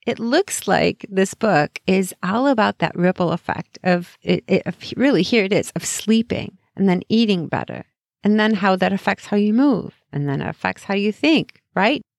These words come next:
I know it's gonna be a good book. And before you start, you know, dismissing it, it's all about for athletes, it's really not.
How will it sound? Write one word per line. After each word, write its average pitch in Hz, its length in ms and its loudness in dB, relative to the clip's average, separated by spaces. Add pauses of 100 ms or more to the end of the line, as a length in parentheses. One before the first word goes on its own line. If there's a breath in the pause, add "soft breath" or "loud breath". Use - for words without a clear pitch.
(120)
I 185 140 0
know 233 180 2
it's 190 160 0
gonna 156 220 -4
be 113 120 -4
a 131 60 -4
good - 220 -4
book. - 400 -6
And 190 280 2
before 214 320 0
you 302 160 4
start, 254 380 0 (100)
you 226 140 2
know, 196 140 0
dismissing 202 680 0
it, 180 200 -4
it's - 180 -6
all 185 200 2
about 170 260 2
for - 120 -10
athletes, 196 540 -4
it's - 260 -14
really 170 360 -4
not. 196 400 0